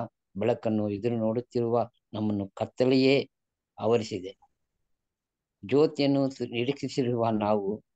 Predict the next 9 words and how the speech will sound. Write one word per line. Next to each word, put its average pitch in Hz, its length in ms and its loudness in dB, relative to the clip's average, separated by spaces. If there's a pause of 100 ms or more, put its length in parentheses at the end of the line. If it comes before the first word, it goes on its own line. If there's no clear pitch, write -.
(260)
ಅಂಧಕಾರದಲ್ಲೇ 123 760 2
ನಡೆಯುತ್ತೇವೆ. 101 720 -6 (720)
ಕುರುಡರಂತೆ 139 560 4
ಗೋಡೆಯನ್ನು 123 680 0 (460)
ತಡವರಿಸುತ್ತೇವೆ. 113 1000 -2 (420)
ಹೌದು, 98 380 0 (160)
ಕಣ್ಣಿಲ್ಲದವರ 123 640 4
ಹಾಗೆ 110 400 0
ತಡವಾಗುತ್ತೇವೆ. 107 1000 -2